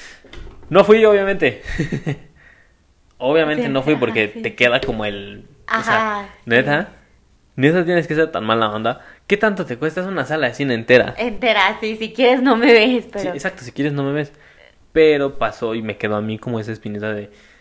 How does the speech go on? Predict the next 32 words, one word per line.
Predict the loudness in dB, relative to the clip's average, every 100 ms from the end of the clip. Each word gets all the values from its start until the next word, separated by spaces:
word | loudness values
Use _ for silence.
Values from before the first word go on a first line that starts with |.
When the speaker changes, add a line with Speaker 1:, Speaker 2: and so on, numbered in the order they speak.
| _
Speaker 1:
entonces | -4 -4
como | -4 -8
que | -12
siempre, | -16 -8 -8 -6 -6 -4 -4 -4 -8 -12
pues, | -14 -8
de |
por | -2 -2
sí | 2 4
era | 4
difícil | 2 -4 -6 -6
que | -6
yo | -6
me | -6
llevara | -2 -2
bien | -2 -6
con | -6
los | -4
Speaker 2:
Con | -4
Speaker 1:
niños. | -4 -6
Speaker 2:
los | -8
niños. | -18 -18 -20 -20 -20 _
Speaker 1:
Pues | -10
tampoco | -6 -4 -2 -2
era | -2
como | -6 -10
que | -10 -6
yo | -4
les | -4
cayera | -6 -4 -4
muy | -2 -2
bien. | 0 0 -2 -12 _ -20
Speaker 2:
Ujú. | -20